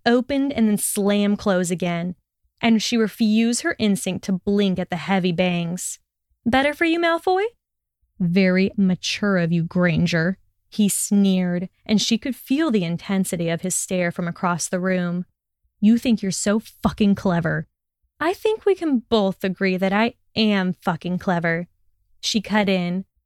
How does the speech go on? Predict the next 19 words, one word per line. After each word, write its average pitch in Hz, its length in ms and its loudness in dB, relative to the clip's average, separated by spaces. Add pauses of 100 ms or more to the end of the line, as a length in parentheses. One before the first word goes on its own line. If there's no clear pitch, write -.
a 254 100 0
little 277 320 2
uncomfortable 185 680 -2
with 175 160 -6
her 180 100 -2
swear 185 400 0
word, 175 360 -4 (280)
but 220 120 2
she - 140 -6
covered 233 320 0
it - 100 -4
well. 170 440 -2 (440)
"As 202 220 2
you 208 80 2
so 202 220 -4 (180)
eloquently 208 640 0
put 214 260 -2
it." 175 280 -4 (520)
"Stop - 680 -2